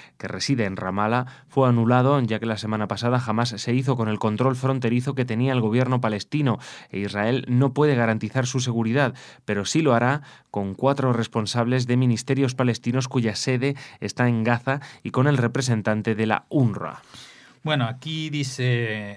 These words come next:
Speaker 2: eh, el, las fuentes diplomáticas españolas dicen, "El ministro no tendrá encuentro con representantes de Hamas", y esto es bastante relativo, porque va a estar con los representantes de los ministerios, de cuatro ministerios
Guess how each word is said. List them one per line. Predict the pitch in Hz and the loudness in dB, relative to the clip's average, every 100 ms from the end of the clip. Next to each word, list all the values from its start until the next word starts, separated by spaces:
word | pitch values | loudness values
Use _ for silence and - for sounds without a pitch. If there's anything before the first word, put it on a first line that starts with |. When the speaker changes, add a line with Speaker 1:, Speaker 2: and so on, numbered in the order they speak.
| 110 | -14
Speaker 2:
eh, | 113 101 98 98 | -12 -12 -12 -14
el, | 104 104 107 107 107 113 | -14 -12 -10 -10 -12 -14
las | - - | -16 -8
fuentes | 147 139 | -4 0
diplomáticas | 139 131 131 143 139 127 | 0 2 2 0 -2 -4
españolas | 123 127 123 143 135 | -4 -2 -2 0 0
dicen, | 127 127 113 104 - - _ | -2 -2 -6 -10 -14 -20 _
"El | 110 | -6
ministro | 120 147 156 156 156 131 | -2 -2 -2 -4 -2 0
no | 135 135 156 | 0 0 -2
tendrá | 151 143 143 156 117 117 | -2 -2 -2 -4 -6 -4
encuentro | 120 113 151 147 139 | -4 -4 -6 -6 -6
con | 135 123 | -4 -4
representantes | 110 101 - 107 113 113 101 | -4 -10 -12 -10 -10 -8 -10
de | 98 | -10
Hamas", | 98 95 82 - | -12 -14 -16 -12
y | 120 | -10
esto | 127 135 | -8 -10
es | 107 | -10
bastante | 90 113 110 101 | -10 -12 -10 -10
relativo, | 101 98 95 95 85 - - - _ _ | -10 -12 -12 -14 -14 -18 -20 -20 _ _
porque | - 113 104 104 | -6 -6 -4 -6
va | 110 | -6
a | |
estar | 101 - 127 131 - - | -6 0 0 0 -6 -16
con | - 131 139 151 151 | -4 -2 0 0 0
los | 143 131 | 0 0
representantes | 139 127 127 131 135 143 147 143 | -2 -4 -4 -2 -2 -4 -4 -2
de | 139 | -2
los | 113 104 | -4 -6
ministerios, | 110 101 - 113 120 127 123 | -8 -10 -10 -8 -4 -4 -4
de | 104 | -10
cuatro | - 120 123 | -10 -6 -4
ministerios | 117 98 90 107 107 | -6 -8 -12 -12 -10